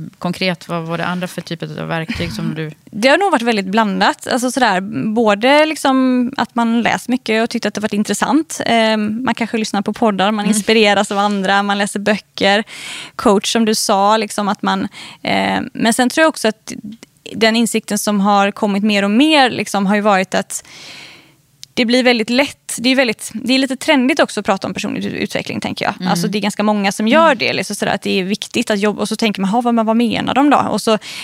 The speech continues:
Speaker 2: tittar man väldigt mycket utåt. Man försöker hitta svaren, liksom, hos andra,
Speaker 1: Mm.
Speaker 2: eh, eller i böckerna, eller i, vad det nu var, bloggarna
Speaker 1: Mm.
Speaker 2: på Instagram.
Speaker 1: Mm.
Speaker 2: Men att man till slut måste landa i att det är liksom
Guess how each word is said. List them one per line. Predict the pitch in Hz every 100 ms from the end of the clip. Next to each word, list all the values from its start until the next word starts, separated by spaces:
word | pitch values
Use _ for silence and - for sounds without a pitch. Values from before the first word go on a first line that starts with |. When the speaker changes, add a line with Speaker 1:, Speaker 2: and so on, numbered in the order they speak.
| - - _ -
Speaker 2:
tittar | 240 -
man | 214 208
väldigt | 196
mycket | 202 196 -
utåt. | 185 220 - - _ _ _ _ _ _ - -
Man | 202 208
försöker | - 208 208
hitta | 202 190
svaren, | 202 185 185 214 240 -
liksom, | 214 214 196 196 185 220
hos | 208 -
andra, | 208 190 185 254 -
Speaker 1:
Mm. | - 214 170 165
Speaker 2:
eh, | -
eller | 214
i | 185 208
böckerna, | 247 - 233 233 285
eller | 226 208
i, | 190 196 240 - -
vad | - 240
det |
nu | 233
var, | 220 214 240
bloggarna | 240 240 208 202 240 262
Speaker 1:
Mm. | 196 208 240
Speaker 2:
på | 254
Instagram. | 226 - 208 220 262 220
Speaker 1:
Mm. | 202 202 208 - - _ _
Speaker 2:
Men | - 240 233 226
att | -
man | 220 214 208 208 208 - - - -
till | 240
slut | - 202
måste | 208 -
landa | 220 214 190 190
i |
att | 190 -
det | 196
är | 196
liksom | 190 196